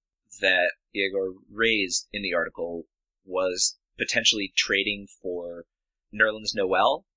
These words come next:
and I think they wouldn't have been as motivated to make that sort of move after they added Dwayne Dedmon, but I thought the concept was interesting of trying to add a more athletic,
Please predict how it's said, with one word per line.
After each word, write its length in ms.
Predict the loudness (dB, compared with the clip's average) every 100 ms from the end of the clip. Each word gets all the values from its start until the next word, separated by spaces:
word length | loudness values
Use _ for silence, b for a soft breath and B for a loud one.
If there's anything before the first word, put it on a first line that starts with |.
| 4
and 560 | 6 6 6 4 -2 -8 _ _ 0
I 80 |
think 260 | 0 0 -4 _
they 520 | 2 4 4 0 -4 -8 _ _ _ -8
wouldn't 320 | -2 -2 -2
have 120 | -4
been 280 | -2 -2 -4 -4
as 580 | 2 2 2 0 0 -2 _ _
motivated 680 | -2 0 0 0 2 2 -2 -2
to 140 | -2 0
make 280 | -2 -2 2
that 220 | 2 2
sort 240 | -4 -4
of 60 | -8
move 380 | -8 -6 -6 -10 -16 _ _
after 380 | -4 -4 -4 -4 2
they 300 | 2 2 0
added 400 | 2 4 6 4 -2 _ _ -8
Dwayne 300 | -4 -6 0
Dedmon, 380 | 0 0 -4 -6 _ 2
but 80 | 2
I 40 |
thought 200 | 4 0
the 100 | -2 -4 -4
concept 520 | -4 -2 -2 -4 -6 -12
was 300 | -8 -4 -6 -6
interesting 680 | -4 -2 -2 -2 -6 -8 -12 -2
of 300 | 2 2 0 -6 _ _
trying 340 | -8 0 0 0
to 160 | -6 -6 0
add 380 | 4 4 4 2 -2
a 420 | -2 0 -2 -6 -10 _ _ _ _ -16
more 340 | -8 -2 4
athletic, 500 | 4 4 2 4 2